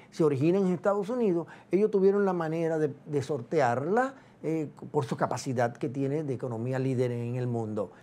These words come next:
En el caso nuestro, no podía venir otra economía del mundo a, a, a sortearla. Teníamos nosotros que sortearla. Con un agravante, el país no tenía precedentes de manejar una crisis de esa naturaleza,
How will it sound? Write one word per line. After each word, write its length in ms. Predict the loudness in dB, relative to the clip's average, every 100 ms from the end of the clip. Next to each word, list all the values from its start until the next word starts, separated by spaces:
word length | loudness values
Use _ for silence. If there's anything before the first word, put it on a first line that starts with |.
| -2
En 120 | 0
el 120 | 0
caso 260 | -2 -2 0
nuestro, 480 | 0 -2 -2 -6 -6 -8
no 160 | 0 2
podía 280 | 2 4 2
venir 280 | 2 2 0
otra 240 | 0 -2
economía 460 | 0 0 2 0 2
del 140 | 2
mundo 340 | 2 0 2
a, 160 | 0 0
a, 240 | -4 -6 -6
a 40 |
sortearla. 680 | -4 -4 0 0 0 -2 -6 -8 -2
Teníamos 340 | 0 2 0
nosotros 300 | 0 0 -2
que 80 | -2
sortearla. 720 | -2 -2 -2 -6 -6 -10 -12 -18 -20 -20 -2
Con 180 | 0 2
un 160 | 4 2
agravante, 720 | 2 2 2 0 0 -2 -2
el 80 | 0
país 180 | 0
no 80 | 0
tenía 320 | 0 -2 -2
precedentes 840 | -4 -6 -2 -2 -2 -4 -6 -6 -10 -20 -20 -14
de 140 | -6 -4
manejar 360 | -2 -2 -2
una 200 | 0 -2
crisis 480 | -2 -6 -4 -6 -8 -20 -14
de 240 | -6 -2 -2
esa 240 | -2 -6 -4
naturaleza, 800 | -2 -2 -2 -6 -4 -2 -2